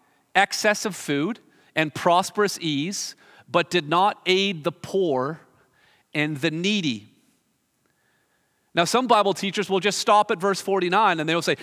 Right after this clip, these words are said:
"This was the real problem. This is why the fire and the brimstone came down, is because they had pride and excess of food. They were prosperous." If that was all true, it was, the, the city of Sodom was like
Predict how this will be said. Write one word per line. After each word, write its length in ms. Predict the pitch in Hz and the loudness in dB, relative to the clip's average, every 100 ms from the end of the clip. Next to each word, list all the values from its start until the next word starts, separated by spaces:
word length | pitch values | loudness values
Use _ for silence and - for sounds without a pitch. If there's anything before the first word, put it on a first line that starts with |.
| - | -4
"This 260 | 202 320 269 | 2 4 4
was 180 | 302 233 | 2 4
the 100 | 226 | 2
real 280 | 202 277 294 | 4 4 4
problem. 500 | 202 160 139 135 147 | 4 6 4 2 4
This 240 | 311 - | 2 2
is 140 | 330 | 0
why 340 | 233 233 214 190 | 4 6 6 4
the 80 | 180 | 2
fire 460 | 214 196 196 190 | 4 6 6 4
and 100 | 175 | 0
the 40 | 156 | 0
brimstone 680 | 180 202 202 - 180 160 | 0 0 -2 0 0 0
came 280 | - 175 156 | -2 -2 -2
down, 420 | 143 151 143 135 - - - | 0 2 2 -2 -6 -12 -2
is 160 | 196 | -2
because 380 | 208 226 240 240 | 0 0 2 2
they 140 | 233 214 | 2 2
had 380 | 226 254 226 - - | 4 4 0 -4 -14
pride 540 | - 247 277 320 240 165 | 0 4 6 6 4 2
and 160 | 170 | 2
excess 400 | 196 254 - 269 | 2 2 2 0
of 100 | 254 | 0
food. 340 | - 269 320 208 | -4 0 0 2
They 100 | 202 | 2
were 140 | 202 | 2
prosperous." 680 | - 226 247 311 294 226 180 | 0 2 4 4 2 -2 -2
If 100 | 220 | 2
that 140 | 269 | 2
was 100 | 339 | 4
all 180 | 277 285 | 4 4
true, 420 | 277 294 330 302 | 2 0 2 4
it 40 | 294 | 2
was, 200 | 285 - - - - 202 | 0 -4 -16 -20 -12 -6
the, 100 | 277 | -4
the 180 | 247 | -2
city 260 | 226 339 320 | 0 4 4
of 160 | 277 202 - - | 2 -2 -16 -6
Sodom 400 | - 285 339 285 | 2 4 4 4
was 160 | 254 | 2
like 300 | 269 302 - | 2 2 0